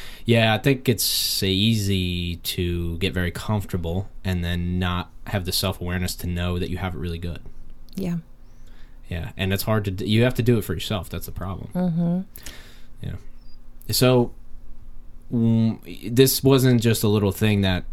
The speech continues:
Speaker 1: you started doing. Like, this actually became a massive part of your life, this
Speaker 2: Yes.
Speaker 1: entire kind of journey of,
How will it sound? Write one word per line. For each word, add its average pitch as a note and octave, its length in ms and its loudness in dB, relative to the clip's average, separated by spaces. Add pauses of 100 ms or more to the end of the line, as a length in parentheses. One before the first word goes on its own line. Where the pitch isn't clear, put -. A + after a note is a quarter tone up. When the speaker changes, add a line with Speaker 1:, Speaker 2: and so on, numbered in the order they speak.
(260)
Speaker 1:
you F#2+ 120 2
started F#2 340 2
doing. F#2+ 260 4
Like, F2 140 0
this G2 140 0
actually G2 260 0
became F#2 340 0
a - 20 -2
massive F#2 540 -2
part F#2+ 220 2
of F2 100 -8
your E2+ 120 -2
life, F2+ 260 -2
this F2 160 -4
Speaker 2:
Yes. F#2+ 160 0
Speaker 1:
entire F2+ 360 0
kind F#2 200 -4
of F2 80 -4
journey F#2 380 2
of, E2+ 360 -8